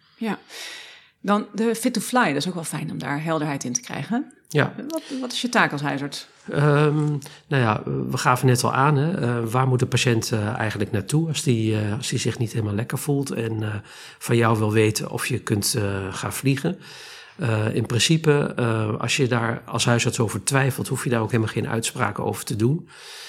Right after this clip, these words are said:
Speaker 2: Ehm, ja, volg wel je gevoel, hè. Als je iemand, eh, heel ziek voor je ziet,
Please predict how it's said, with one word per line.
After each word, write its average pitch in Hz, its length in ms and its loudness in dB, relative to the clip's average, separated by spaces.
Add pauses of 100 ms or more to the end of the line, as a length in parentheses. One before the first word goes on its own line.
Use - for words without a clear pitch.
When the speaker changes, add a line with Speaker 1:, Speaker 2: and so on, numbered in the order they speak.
(280)
Speaker 2:
Ehm, 101 400 0 (180)
ja, 101 240 -4
volg 117 320 0
wel 120 220 6
je 117 120 8
gevoel, 117 460 4
hè. 120 140 2
Als 131 140 -2
je 139 80 0
iemand, 107 420 -2
eh, 110 60 0
heel 107 200 0
ziek 104 220 0
voor 120 260 0
je 107 100 2
ziet, 107 340 0